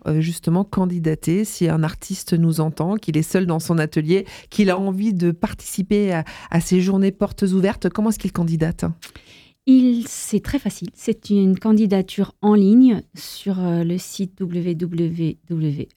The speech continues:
Speaker 2: atelier avec un S, tiret, ouvert avec un S, point net. atelier tiret ouvert point net. Et là, il se laisse guider. Voilà, ça prend, alors c'est, c'est, il faut renseigner, euh,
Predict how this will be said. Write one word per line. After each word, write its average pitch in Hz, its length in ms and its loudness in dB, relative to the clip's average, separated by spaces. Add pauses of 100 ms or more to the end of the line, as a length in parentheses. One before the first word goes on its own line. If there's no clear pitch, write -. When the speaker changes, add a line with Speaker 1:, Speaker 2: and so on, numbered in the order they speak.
(160)
Speaker 2:
atelier 190 760 0 (160)
avec 160 260 -8
un 165 100 0
S, 160 340 -4
tiret, 185 420 -4 (260)
ouvert 196 640 0 (120)
avec 170 280 -6
un 156 120 -2
S, 180 280 -4 (320)
point 185 200 2
net. - 360 -2 (440)
atelier 175 480 -8
tiret - 380 -14
ouvert 180 400 -4
point 160 160 -2
net. 160 320 0 (640)
Et 208 120 6
là, 202 220 2
il 233 40 2
se - 160 -2
laisse 190 200 4
guider. 151 300 0 (460)
Voilà, 160 280 0
ça 170 180 -4
prend, 180 340 -4
alors 160 240 -2
c'est, - 340 -6
c'est, - 160 -16
il - 280 -8
faut 190 220 -2
renseigner, 180 680 2
euh, 147 160 -4